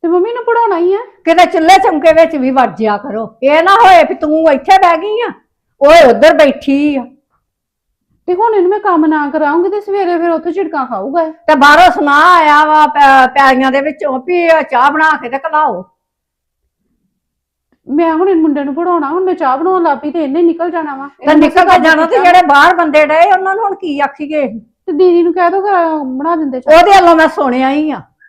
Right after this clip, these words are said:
Speaker 2: ਹੁਣ ਤੇਰੀ ਰਹਿ ਗਈ ਆ।
Speaker 1: ਮੇਰੇ ਮੁੰਡੇ ਨੇ ਨਿਕਲ ਜਾਣਾ, ਉਹ ਤਾਂ ਵੇਖ ਫੇਰ ਖੇਡੇ ਲੱਗ ਜਾਂਦਾ ਉਸੇ ਵੇਲੇ। ਤੁਹਾਨੂੰ ਪਤਾ ਤੇ ਹੈ ਵਾ, ਨਿੱਕਾ ਹੈਗਾ ਨਿਆਣਾ।
Speaker 2: ਨਿੱਕਾ ਤੇ ਹੈਗਾ ਵਾ ਤੇ ਪਰ ਫੇਰ ਪੜ੍ਹਾ ਲਈ ਇਹਨੂੰ।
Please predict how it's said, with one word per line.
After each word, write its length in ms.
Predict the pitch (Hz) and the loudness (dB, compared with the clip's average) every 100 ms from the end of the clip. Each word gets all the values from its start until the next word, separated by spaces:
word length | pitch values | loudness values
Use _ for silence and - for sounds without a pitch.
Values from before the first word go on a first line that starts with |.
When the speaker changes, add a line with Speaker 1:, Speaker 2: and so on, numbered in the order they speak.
| - | -6
Speaker 2:
ਹੁਣ 120 | 285 | -6
ਤੇਰੀ 380 | 285 302 269 294 | -2 0 2 2
ਰਹਿ 180 | 269 220 | 2 0
ਗਈ 240 | 214 269 | -2 -6
ਆ। 60 | 190 - _ _ _ _ _ _ _ _ _ _ _ _ _ _ _ - | -6 -12 _ _ _ _ _ _ _ _ _ _ _ _ _ _ _ -4
Speaker 1:
ਮੇਰੇ 180 | 392 427 | -2 0
ਮੁੰਡੇ 280 | 415 349 370 | 2 2 2
ਨੇ 80 | |
ਨਿਕਲ 280 | 359 311 359 | 2 0 -2
ਜਾਣਾ, 180 | 403 415 | -2 0
ਉਹ 140 | 427 | 0
ਤਾਂ 140 | 415 392 | 0 -2
ਵੇਖ 160 | 359 | -2
ਫੇਰ 220 | 302 302 330 | -4 -6 -4
ਖੇਡੇ 320 | 370 277 392 | -4 -4 0
ਲੱਗ 200 | 392 349 | 0 -2
ਜਾਂਦਾ 300 | 330 302 349 | -4 -6 -4
ਉਸੇ 300 | 339 - 370 | -6 -8 -8
ਵੇਲੇ। 220 | 359 330 | -6 -6
ਤੁਹਾਨੂੰ 220 | 370 359 | -6 -4
ਪਤਾ 240 | 330 294 302 | -4 -4 -6
ਤੇ 100 | 370 | -4
ਹੈ 180 | 277 | -4
ਵਾ, 80 | 294 | -2
ਨਿੱਕਾ 380 | 330 320 - 311 | -4 -4 -6 -4
ਹੈਗਾ 260 | 339 269 226 | -4 -6 -10
ਨਿਆਣਾ। 320 | 285 262 254 _ _ _ _ _ _ _ - | -10 -12 -14 _ _ _ _ _ _ _ -2
Speaker 2:
ਨਿੱਕਾ 400 | 262 285 302 320 | 0 2 2 4
ਤੇ 60 | 339 | 4
ਹੈਗਾ 340 | 339 302 254 | 2 2 2
ਵਾ 180 | 311 339 | 2 2
ਤੇ 80 | 494 | 0
ਪਰ 240 | 427 370 | 0 0
ਫੇਰ 240 | - 311 | 2 2
ਪੜ੍ਹਾ 280 | 302 320 330 | 4 4 4
ਲਈ 220 | 294 233 | 2 0
ਇਹਨੂੰ। 240 | 285 247 | 0 -2